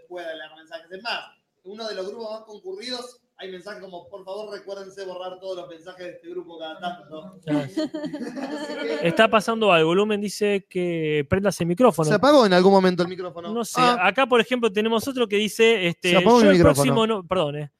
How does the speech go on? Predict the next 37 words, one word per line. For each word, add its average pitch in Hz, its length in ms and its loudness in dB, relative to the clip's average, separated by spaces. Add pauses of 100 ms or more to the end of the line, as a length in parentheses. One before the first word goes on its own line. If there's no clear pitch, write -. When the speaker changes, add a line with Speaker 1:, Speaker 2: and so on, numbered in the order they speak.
(120)
Speaker 1:
Sí, 202 140 6
no, 185 80 6
Speaker 2:
No, 175 40 6
Speaker 1:
por - 80 4
Speaker 2:
me - 40 2
estaba 156 160 6
Speaker 1:
favor. 131 80 2
Speaker 2:
llenando 185 200 -2
el 160 60 0
vacío. 143 380 -6
Speaker 1:
Sí, 196 160 2
llénelo. 165 500 2
Speaker 2:
"Yo 120 180 4
el 254 100 6
próximo 226 320 2
no 190 120 -2
puedo. 147 480 0 (160)
Mi 208 160 0
marido 247 300 2
no 226 100 2
va, 214 340 4
no, 208 220 -4
no 220 200 2
da, 160 260 4
eh, 180 120 2
perdón, 180 280 2
mi... 185 400 -6
cumple 339 340 6
mi 220 80 0
marido. 170 580 2
No 180 180 2
da 285 100 6
para 220 220 4
rajarme". 151 600 -2 (420)
Y 170 140 -6
así. 156 300 0
Speaker 1:
Claro. 123 220 -6